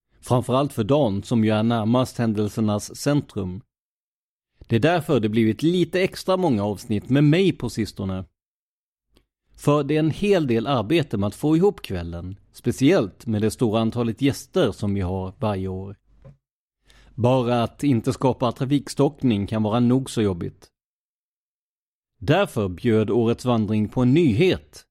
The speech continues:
Istället för att gå i samlad tropp och lyssna till Dan längs makarna Palmes och mördarens väg delade vi upp oss i två grupper, där jag höll i min allra första egna vandring. Nervöst förstås,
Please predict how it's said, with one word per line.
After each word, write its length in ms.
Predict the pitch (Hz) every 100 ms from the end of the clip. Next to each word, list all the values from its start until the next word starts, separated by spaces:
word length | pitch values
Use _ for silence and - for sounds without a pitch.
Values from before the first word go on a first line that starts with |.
| _ _ _ _ -
Istället 480 | 131 - 190 185 -
för 80 | 165
att 80 | -
gå 220 | 123 131
i 40 |
samlad 460 | 123 180 156 160 156
tropp 380 | - 104 - -
och 80 | 127
lyssna 340 | 120 - 127
till 200 | 135 127
Dan 460 | 165 156 95 95 101
längs 260 | 110 -
makarna 420 | 113 104 123 117
Palmes 600 | 117 143 131 123 143 147
och 140 | - 180
mördarens 520 | 170 104 107 113 110
väg 500 | 117 151 90 92 95 - _ _ - -
delade 440 | 107 117 120 127
vi 80 | 127
upp 240 | 160 156 117
oss 220 | 95 -
i 60 |
två 260 | 101 107 104
grupper, 640 | 104 123 _ 160 120 90 - _ -
där 120 | 120
jag 300 | 123 143 127
höll 340 | 117 113 113
i 160 | 113 165
min 160 | 170 170
allra 320 | 175 151 156
första 520 | 151 - - 110 104
egna 380 | 139 113 90 101
vandring. 560 | 110 95 92 92 101 - _ _ _ _ _ _ _
Nervöst 600 | 110 107 104 151 113 -
förstås, 560 | 101 95 107 104 -